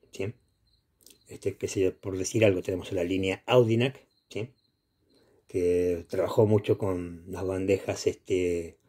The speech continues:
Galileo, tanto profesional como semiprofesional, y las montaba en su chasis que decía Audinac y el modelo era el correspondiente a la bandeja, ¿sí? Bueno, no hay nada más para decir. En el video dos ya la veremos limpiecitas y ya trabajando, ¿sí?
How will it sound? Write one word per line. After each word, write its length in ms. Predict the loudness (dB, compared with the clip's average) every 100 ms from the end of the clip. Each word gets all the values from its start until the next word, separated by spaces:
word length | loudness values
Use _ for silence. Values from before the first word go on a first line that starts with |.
| _ _ _ -20 0
Galileo, 680 | 2 4 6 8 6 4 -4 -4
tanto 320 | -4 -2 -6
profesional 640 | -6 -8 -6 -2 0 0
como 180 | -2 -6
semiprofesional, 920 | -4 -4 -4 -4 -4 0 2 0 -2 -10 _ _ -20 -20 _
y 100 | -6
las 120 | -2 0
montaba 300 | 2 4 4
en 80 |
su 160 | 4 0
chasis 320 | 0 -2 2
que 80 | 2
decía 320 | 2 0 -4
Audinac 420 | 0 0 2 0 2
y 60 |
el 80 | 2
modelo 380 | 2 0 2 2
era 160 | 2
el 160 | 2 0
correspondiente 720 | -4 -8 -6 -6 -4 -6 -4
a 20 |
la 80 | -4
bandeja, 420 | -4 -6 -12 -16 _
¿sí? 160 | -12 -12 _ _ _ _ _ _ _ _ _ _ _ _ -20 _ _
Bueno, 280 | 8 8 8 2
no 120 | 6
hay 40 |
nada 320 | 8 10 8 8
más 140 | 6
para 180 | 4 4
decir. 340 | 4 2 0 _ _ _ _ _ _ _ _ _ _ _ _ _ _ _ _ _ 0
En 80 |
el 120 | 2 4
video 280 | 4 4
dos 240 | 6 4 4
ya 80 | 4
la 80 |
veremos 380 | 6 6 4 2
limpiecitas 720 | 2 -2 -2 -4 -6 -6 -6
y 360 | -2 -2 0 0
ya 380 | 2 2 0 -4
trabajando, 560 | 2 4 2 -4 -8
¿sí? 280 | -4 -4 -6